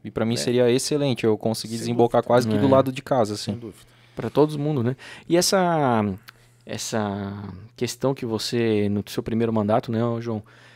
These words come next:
Speaker 3: que você conseguiu trazer de novo pra Blumenau a oportunidade de ter os financiamentos, ela se, ela veio através do quê? Do equilíbrio das contas públicas?
Speaker 2: Do equilíbrio das contas
Speaker 3: Quando,
Speaker 2: públicas.
Speaker 3: quando tu pegou, o caixa tava arrombado da prefeitura? Como é que tava na época?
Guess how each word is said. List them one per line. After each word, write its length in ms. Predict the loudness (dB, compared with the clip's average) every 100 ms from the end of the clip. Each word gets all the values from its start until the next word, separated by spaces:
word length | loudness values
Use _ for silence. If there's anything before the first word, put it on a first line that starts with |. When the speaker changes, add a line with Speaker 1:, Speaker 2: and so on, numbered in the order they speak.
| _
Speaker 3:
que 60 | -8
você 240 | -4 -2
conseguiu 720 | -2 -2 -2 0 2 4 2 -2
trazer 480 | 2 4 4 2 2
de 100 | 2
novo 460 | 2 2 0 -2 -8
pra 160 | -8
Blumenau 500 | -4 -2 0 2 2
a 60 | 4
oportunidade 840 | 2 -2 -6 -4 -2 0 0 0
de 120 | -4 -4
ter 180 | -2
os 100 | -2
financiamentos, 720 | -2 -4 -4 -4 -4 -4 -6 -14 -20 -20 -20 -10
ela 300 | -2 2 2
se, 720 | 0 -2 0 2 2 2 2 4
ela 180 | 4
veio 180 | 4 4
através 460 | 4 2 4 2 2
do 100 | -4
quê? 180 | -2 -2
Do 400 | 0 -2 -2 -6
equilíbrio 440 | -4 -2 0 2
das 160 | 0 0
contas 260 | -4 -4
públicas? 720 | -6 0 2 2 0 2 4
Speaker 2:
Do 60 | 4
equilíbrio 440 | 4 4 6 6
das 160 | 6 6
contas 300 | 2 -2 4
Speaker 3:
Quando, 160 | 4 4
Speaker 2:
públicas. 340 | 0 -2 2
Speaker 3:
quando 160 | 4 4
tu 120 | 2
pegou, 400 | 2 4 4 4
o 20 |
caixa 300 | 6 6 6
tava 200 | 4 6
arrombado 520 | 4 4 6 6 6
da 80 | 0
prefeitura? 680 | -2 -2 -2 2 6 6 6
Como 160 | 0
é 60 | -2
que 80 | 2
tava 240 | 2 2
na 80 | 0
época? 260 | -2 -6